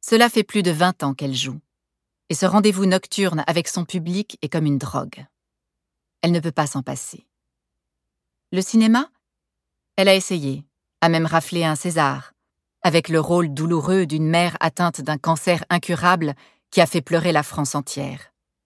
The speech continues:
Ce fut un supplice de rejouer chaque scène encore et encore, jusqu'à ce que le réalisateur soit satisfait. Pour elle,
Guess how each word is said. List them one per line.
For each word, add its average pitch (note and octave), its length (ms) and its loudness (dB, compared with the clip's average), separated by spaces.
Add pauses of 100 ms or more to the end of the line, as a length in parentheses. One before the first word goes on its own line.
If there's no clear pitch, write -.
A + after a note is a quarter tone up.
(1000)
Ce - 140 0
fut G#3+ 240 0
un F#3+ 80 2
supplice G#3+ 440 -2
de E3+ 120 0
rejouer F#3 320 0
chaque - 260 -2
scène C#3+ 400 -2
encore G3 420 2
et F3+ 80 0
encore, C#3+ 540 -4 (200)
jusqu'à F#3 400 0
ce - 60 -8
que - 80 -4
le E3 80 -2
réalisateur D#3+ 760 -2
soit D3 180 -6
satisfait. - 640 -10 (1800)
Pour G#3+ 180 0
elle, C4+ 240 2